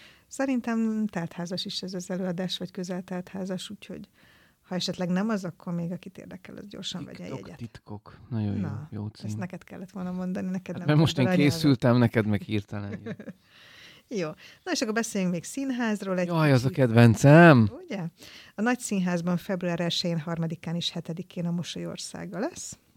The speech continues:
Speaker 2: Igen.
Speaker 1: Leár Ferenc operettje három felvonásban,
Speaker 2: Leár.
Speaker 1: két részletben.
Speaker 2: Az híres.
Speaker 1: Két részben, bocsánat. Hát igen, úgy általában a
Speaker 2: Leár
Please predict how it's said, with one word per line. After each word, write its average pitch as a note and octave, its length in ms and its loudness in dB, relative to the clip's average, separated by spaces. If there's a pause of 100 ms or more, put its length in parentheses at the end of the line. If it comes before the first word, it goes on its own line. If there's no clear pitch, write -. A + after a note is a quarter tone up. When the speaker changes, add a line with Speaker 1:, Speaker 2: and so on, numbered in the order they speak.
Speaker 2:
Igen. D#3 300 0
Speaker 1:
Leár E3 240 -8
Ferenc E3 380 -10
operettje F3 480 -8
három D#3+ 280 -4
felvonásban, E3+ 580 -8
Speaker 2:
Leár. B2+ 280 2
Speaker 1:
két F3+ 260 -8
részletben. F#3 600 -10
Speaker 2:
Az G3 60 -8
híres. G2 440 -10 (520)
Speaker 1:
Két F#3+ 260 -12
részben, G3 300 -10
bocsánat. F#3+ 420 -12 (100)
Hát - 200 -8
igen, F#3+ 380 -10
úgy G3+ 200 -4
általában F#3 600 -6
a F#3 140 -10 (400)
Speaker 2:
Leár A2+ 360 -6